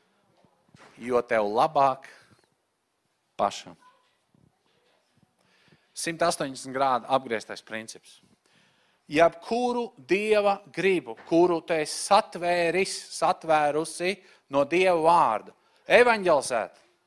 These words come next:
aleluja, perfect, just do it, vienkārši dari to. Dot, dod, lūgt, lūdz,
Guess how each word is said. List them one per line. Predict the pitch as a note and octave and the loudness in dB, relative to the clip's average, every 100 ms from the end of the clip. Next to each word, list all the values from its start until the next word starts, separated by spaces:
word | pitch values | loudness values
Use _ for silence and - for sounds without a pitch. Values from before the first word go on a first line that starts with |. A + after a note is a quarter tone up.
| _ - | _ 6
aleluja, | F3+ G#3 A3 G#3+ A3+ A3 C#3+ A2 _ - | 8 10 8 8 8 6 4 -2 _ 4
perfect, | G#3 A#3+ - C#3 - _ | 6 6 2 -4 -6 _
just | - E3+ G3+ - - - _ _ _ _ | 6 10 10 8 -4 -18 _ _ _ _
do | C#3+ E3 | 0 2
it, | A#2+ - - | 0 -4 -10
vienkārši | C3 C#3 C#3+ A#2+ | -8 -2 0 2
dari | C#3+ D3+ - | 6 6 4
to. | A#2+ A2 G#2 - _ _ _ _ _ _ _ - | -2 0 -2 -6 _ _ _ _ _ _ _ 2
Dot, | F3+ G#3 A#3 - - _ _ _ _ _ _ _ _ _ _ _ _ _ | 8 8 8 0 -20 _ _ _ _ _ _ _ _ _ _ _ _ _
dod, | A#2 F3 A3 G3+ C3 - - _ _ _ _ _ _ _ _ _ _ _ _ - | _ 6 8 8 6 -4 -20 _ _ _ _ _ _ _ _ _ _ _ _ -6
lūgt, | C3 F3+ A#3 C4+ - - _ _ _ _ _ _ _ _ _ A2+ | 4 8 8 4 -6 -20 _ _ _ _ _ _ _ _ _ -2
lūdz, | D#3+ G#3+ G3+ C3+ G2+ | 8 10 10 6 -4